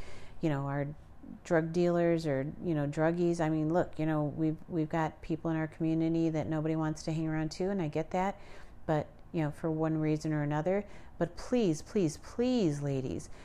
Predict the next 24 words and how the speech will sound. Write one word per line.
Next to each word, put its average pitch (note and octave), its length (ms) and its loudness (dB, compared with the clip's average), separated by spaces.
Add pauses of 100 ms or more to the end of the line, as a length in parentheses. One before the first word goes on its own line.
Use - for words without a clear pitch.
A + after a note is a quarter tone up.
(260)
please A3+ 560 4
let's D3+ 200 0
give D#3 200 0
each D3+ 240 -2
other D3 340 2
the - 140 -4
benefit C#3+ 420 -4
of C3+ 60 -6
the C#3 80 -4
doubt. - 380 -4 (440)
Please, A#3+ 680 0 (100)
let's G3 320 -2
try G3 560 -2
to - 120 -6
understand E3 800 -2 (380)
that E3 160 2
we're E3 220 -2 (100)
all G3+ 480 2 (320)
just F3+ 260 -2
living E3+ 420 2
here D#3 160 2
on D3+ 180 2
this D3+ 180 -2
planet, C#3+ 480 -2